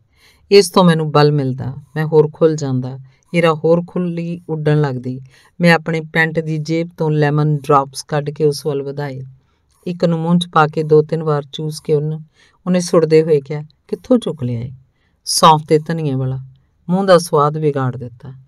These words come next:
"ਟੌਫੀ ਦੇਵਾਂ?" ਕਹਿੰਦੇ ਹੋਏ ਮੈਂ ਜਾਣਬੁੱਝ ਕੇ ਅੱਧੀ ਟੌਫੀ ਦੰਦ ਨਾਲ ਟੁੱਕ ਲਈ ਤੇ ਅੱਧੀ ਉਸ ਵੱਲ ਵਧਾਉਂਦੇ ਹੋਏ ਕਿਹਾ, "ਮੈਨੂੰ ਪਤਾ ਸੀ, ਇਸ ਲਈ ਲੈ ਆਇਆ," ਜਵਾਬ 'ਚ ਇਰਾ ਨੇ ਸਹਿਜਤਾ ਨਾਲ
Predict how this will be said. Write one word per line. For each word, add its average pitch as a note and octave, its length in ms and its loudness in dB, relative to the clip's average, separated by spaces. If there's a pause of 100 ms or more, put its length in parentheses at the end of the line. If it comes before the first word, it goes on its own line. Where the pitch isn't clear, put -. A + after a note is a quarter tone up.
(420)
"ਟੌਫੀ D#3 280 -2
ਦੇਵਾਂ?" F#3 280 -4 (580)
ਕਹਿੰਦੇ F#3 240 2
ਹੋਏ F#3 140 6
ਮੈਂ E3 140 -2
ਜਾਣਬੁੱਝ D#3 460 0
ਕੇ E3 120 -2
ਅੱਧੀ E3 180 0
ਟੌਫੀ D#3+ 340 0
ਦੰਦ D3 280 -2
ਨਾਲ D3 220 -4
ਟੁੱਕ F3 360 -10
ਲਈ C#3 200 0
ਤੇ C#3+ 220 -12
ਅੱਧੀ E3+ 240 -4
ਉਸ D3+ 200 -2
ਵੱਲ D3 140 0
ਵਧਾਉਂਦੇ D3 420 -4
ਹੋਏ C3+ 180 -6
ਕਿਹਾ, C#3+ 220 -12 (640)
"ਮੈਨੂੰ F3 200 4
ਪਤਾ F3 280 4
ਸੀ, F3+ 260 0 (600)
ਇਸ F3 320 0
ਲਈ E3+ 160 2
ਲੈ D3+ 240 2
ਆਇਆ," C3+ 280 -4 (260)
ਜਵਾਬ D3 440 2
'ਚ - 60 -6
ਇਰਾ D#3 360 -4
ਨੇ B2+ 260 -2 (300)
ਸਹਿਜਤਾ F3+ 600 4
ਨਾਲ C#3+ 220 -2